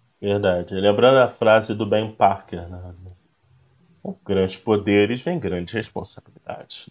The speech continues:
Então, esse que é, você tem o Lukaku é um grande poder, você tem o Mason Mount é um grande poder, né?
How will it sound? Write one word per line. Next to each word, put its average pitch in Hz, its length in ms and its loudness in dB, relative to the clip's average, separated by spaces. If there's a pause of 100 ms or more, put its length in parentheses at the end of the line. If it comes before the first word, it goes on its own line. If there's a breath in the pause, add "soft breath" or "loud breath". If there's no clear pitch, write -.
(100)
Então, - 520 -16 (1080)
esse - 320 -12 (840)
que 120 180 6
é, 104 280 8
você 95 240 0
tem - 160 0
o 104 60 6
Lukaku 104 500 4
é - 20 2
um 101 80 0
grande 101 300 -4
poder, 82 380 -6
você - 240 -14
tem 101 120 -6
o 95 40 0
Mason 101 320 -2
Mount 101 280 0
é 185 40 -2
um 117 100 -4
grande 87 260 -8
poder, - 280 -16
né? 123 200 -18